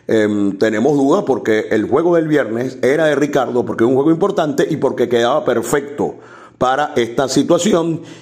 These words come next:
que hay que prever, porque es poco probable que los Tigres puedan dar alcance a Magallanes o a Margarita. ¿Y qué quiero decir con esto?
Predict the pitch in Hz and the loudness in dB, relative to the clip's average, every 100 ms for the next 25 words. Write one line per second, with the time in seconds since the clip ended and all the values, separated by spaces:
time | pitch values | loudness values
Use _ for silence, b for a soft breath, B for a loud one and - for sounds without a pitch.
0 | B - 120 127 139 160 156 - 147 175 | B 0 2 2 0 -2 -6 0 2 2
1 | 180 - 147 123 110 120 131 92 - - | 0 0 0 2 2 2 0 -2 -10 -14
2 | - b b b b _ _ - 110 107 | -18 b b b b _ _ -2 0 2
3 | 139 113 - 175 175 185 185 165 120 113 | -2 -2 -2 0 0 2 2 2 2 0
4 | 127 - - - _ _ _ _ _ _ | 0 -4 -16 -20 _ _ _ _ _ _
5 | - 113 117 113 - 196 208 131 117 131 | -4 0 0 -2 -2 0 2 2 2 0
6 | - - B B - 151 226 165 120 113 | -4 -8 B B 0 2 2 0 -2 -2
7 | 147 143 120 139 139 127 - 107 - 113 | 0 0 -2 -2 -2 -2 -2 0 0 0
8 | 113 110 120 135 123 117 107 98 123 - | 0 0 0 0 0 -2 -2 0 0 -2
9 | 82 - - _ _ _ 123 120 160 165 | -6 -6 -14 _ _ _ -2 2 0 0
10 | 175 170 160 120 151 139 135 127 117 - | 0 2 2 4 2 2 0 0 -4 -6
11 | 87 | -6